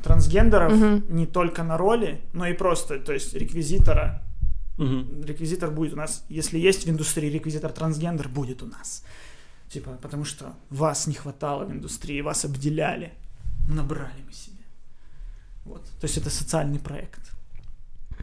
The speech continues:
Speaker 3: Ну, прикольно.
Speaker 1: Вот,
Speaker 3: То есть
Speaker 1: просто
Speaker 2: Окей, типа.
Speaker 3: А когда также на проекты берут только белых мужчин, это
Speaker 1: Нельзя.
Speaker 3: значит
Speaker 1: Нет, это нельзя. Это дискриминация.
Speaker 3: Да, я понял.
Speaker 1: Ну, мы еще... Слушай, ну, у нас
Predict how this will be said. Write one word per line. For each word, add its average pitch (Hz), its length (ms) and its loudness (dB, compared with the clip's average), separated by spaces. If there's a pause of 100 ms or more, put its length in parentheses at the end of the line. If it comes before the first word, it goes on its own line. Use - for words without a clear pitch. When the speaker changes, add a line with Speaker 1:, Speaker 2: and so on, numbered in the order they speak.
(140)
Speaker 3:
Ну, 160 340 -8
прикольно. 156 560 -2
Speaker 1:
Вот, - 80 -4
Speaker 3:
То 160 40 0
есть - 120 0
Speaker 1:
просто 277 220 0
Speaker 2:
Окей, 247 340 4 (360)
типа. 104 320 -8 (100)
Speaker 3:
А 143 80 -4
когда 127 460 6 (140)
также 123 260 6
на 120 100 2
проекты 117 420 2
берут 117 320 2
только 123 220 2
белых 113 280 0
мужчин, 175 400 2
это 185 120 10
Speaker 1:
Нельзя. 175 120 10
Speaker 3:
значит - 440 10
Speaker 1:
Нет, 190 280 6 (220)
это 208 280 6
нельзя. 165 800 2
Это 190 260 2
дискриминация. 156 840 -4
Speaker 3:
Да, 120 160 -2
я 120 80 0
понял. 120 320 -4 (1500)
Speaker 1:
Ну, 190 100 4
мы 226 100 8
еще... 247 220 2
Слушай, - 340 0
ну, 185 120 6
у - 20 6
нас 226 280 4